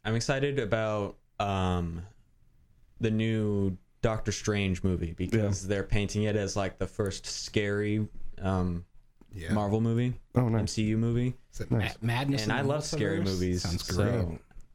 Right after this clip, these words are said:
Speaker 1: I'm totally down with it. That
Speaker 3: Mm-hmm.
Speaker 1: and What If.
Speaker 3: Yeah.
Speaker 1: Just, you could do anything with multiverse and stuff.
Speaker 2: Mm-hmm.
Speaker 1: I'm totally down for, like, an anthology kind of movie.
Speaker 2: Yeah.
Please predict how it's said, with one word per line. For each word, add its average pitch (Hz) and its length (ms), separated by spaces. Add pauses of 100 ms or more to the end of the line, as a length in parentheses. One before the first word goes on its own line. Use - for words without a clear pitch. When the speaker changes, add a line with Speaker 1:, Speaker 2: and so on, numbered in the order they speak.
(100)
Speaker 1:
I'm 127 120
totally 117 280
down 104 180
with 92 140
it. 107 160
That 117 340
Speaker 3:
Mm-hmm. 101 120
Speaker 1:
and 110 220
What 98 160
If. - 320 (380)
Speaker 3:
Yeah. 85 240
Speaker 1:
Just, - 380 (800)
you 123 100
could 127 80
do 117 160
anything 113 600 (140)
with 101 180
multiverse 113 580
and 110 120
stuff. 117 280
Speaker 2:
Mm-hmm. 107 80
Speaker 1:
I'm 104 240
totally 104 400
down 104 340
for, - 140
like, 101 240
an 98 80
anthology 98 800
kind 98 340
of 90 180 (100)
movie. 107 460 (100)
Speaker 2:
Yeah. 98 200